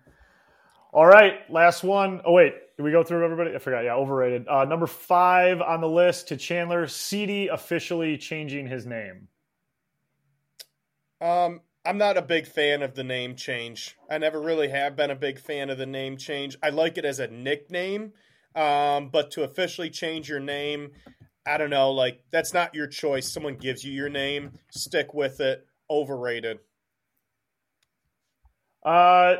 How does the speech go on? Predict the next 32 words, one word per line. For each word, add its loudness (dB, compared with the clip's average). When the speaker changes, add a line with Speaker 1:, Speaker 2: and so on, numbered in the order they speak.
Speaker 1:
C -4
D -2
Deuce. 2
You 0
know, 2
why 4
not? 0
Underrated. -2
Like, -2
it -4
worked 0
for -6
Chad 2
Ochocinco, -2
which -6
I 0
thought 2
was, -6
like, -4
the -6
dumbest -6
thing -8
in -8
the -6
world. -4
Now -2
everyone -4
just -10
casually -4
calls -2
him -8
Ochocinco. -2